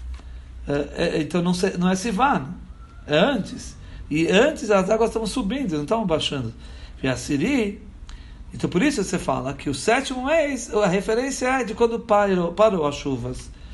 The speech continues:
Porque aí bate certinho. E agora que ele falou o décimo mês, certo? Que já dava pra ver o cume das montanhas.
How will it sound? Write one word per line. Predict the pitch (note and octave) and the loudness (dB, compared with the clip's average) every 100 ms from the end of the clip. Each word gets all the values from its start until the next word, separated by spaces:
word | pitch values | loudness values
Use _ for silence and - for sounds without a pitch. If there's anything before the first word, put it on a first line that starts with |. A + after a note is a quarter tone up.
| - - - | -14 -16 -16
Porque | - | 0
aí | D3+ D#3+ | 2 4
bate | D#3 E3 F#3 | 4 4 2
certinho. | F3+ F#3 F3+ F3 D3+ - - - - D3 | 0 0 0 -4 -6 -8 -12 -12 -6 2
E | |
agora | D3+ D3 A#3 A#3+ | 2 6 6 4
que | - | 0
ele | E3+ | -2
falou | E3+ F#3+ | 0 0
o | E3 | 2
décimo | F3 G#3+ G#3 F#3 E3 | 4 2 2 -2 -2
mês, | D#3+ G#3+ F3 C3+ - - - - - - | 0 0 0 -4 -8 -12 -16 -16 -16 -16
certo? | - D3+ E3+ F3 D#3+ | -2 4 4 2 -6
Que | - | -4
já | C#3 C#3+ | -2 2
dava | F3+ F#3+ | 2 2
pra | F3 | 0
ver | C#3+ | 0
o | F3+ F3 | 0 2
cume | F#3+ F#3 | 0 0
das | D3+ C#3+ | 0 0
montanhas. | C#3+ B2+ C#3+ G#3 G#3 D#3 D#3+ | -2 -6 2 2 2 -2 -4